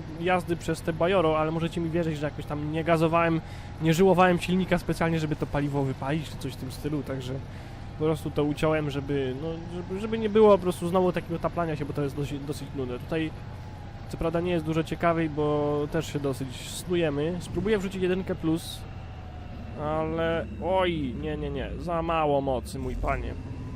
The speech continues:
To się nie uda. Na jedyneczce sobie musimy tutaj ostrożnie przyjechać. Właśnie chyba minąłem krater, tak jest.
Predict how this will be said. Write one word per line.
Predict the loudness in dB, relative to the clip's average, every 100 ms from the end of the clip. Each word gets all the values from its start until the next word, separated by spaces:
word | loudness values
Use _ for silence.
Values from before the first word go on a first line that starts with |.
| -8 -8 -8 -8 -8
To | -6
się | -6
nie | -4 -2
uda. | -2 -4 -6 -10 -12 -12 -12 -12 -12 -12 -12 -12 -12 -12 -8
Na | 0
jedyneczce | 2 4 4 4 2 -4
sobie | -2
musimy | -2 0 -2
tutaj | 2 0
ostrożnie | 0 -2 -2
przyjechać. | -2 -4 -2
Właśnie | -4 -4
chyba | -4 -4
minąłem | -2 -2 -2
krater, | 0 -2 0 -4
tak | -2 -6 -2
jest. | -2 -2